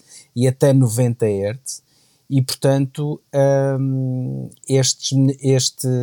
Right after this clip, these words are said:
esta área de visão também do Galaxy X R é muito boa. Tem oito câmaras externas,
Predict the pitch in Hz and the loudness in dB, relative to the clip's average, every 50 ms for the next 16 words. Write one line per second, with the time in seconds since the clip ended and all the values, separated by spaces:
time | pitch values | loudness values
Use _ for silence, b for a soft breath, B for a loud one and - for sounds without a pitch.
0 | 123 123 120 117 113 110 - - 123 123 - - 135 123 127 127 123 123 131 131 | -2 -2 -4 -4 -4 -6 -6 -4 -4 -4 -2 0 0 2 2 2 2 2 0 2
1 | 120 135 131 123 127 131 123 123 123 - 127 120 117 123 120 117 117 123 b b | 2 2 2 2 2 2 0 -2 -2 -2 -2 0 0 0 0 0 -2 -6 b b
2 | b b b b b 123 123 123 127 127 131 117 117 117 110 - - 120 - - | b b b b b -2 0 0 2 2 2 2 0 -2 -2 -4 -6 -4 -4 -2
3 | 127 120 110 131 131 123 117 - 127 123 127 123 _ - 135 135 139 139 139 147 | -2 -2 0 0 0 0 0 0 0 0 0 -2 _ -4 0 2 2 4 4 4
4 | 147 147 147 139 131 - 123 110 113 117 110 107 110 131 147 b b b b b | 4 4 4 2 2 -2 -4 -2 -2 -2 0 0 -2 -4 -4 b b b b b
5 | b - - 135 127 117 - _ _ _ _ _ - 160 170 170 151 131 - - | b -2 0 0 0 0 -2 _ _ _ _ _ 2 4 4 4 4 2 -2 -4
6 | 139 120 - - 147 135 135 131 127 127 127 - - - - - 139 135 135 135 | -6 -4 0 2 4 4 6 4 4 4 4 2 2 2 0 2 2 2 2 2
7 | 147 151 151 151 156 156 - - | 0 -2 -4 -4 -4 -6 -8 -12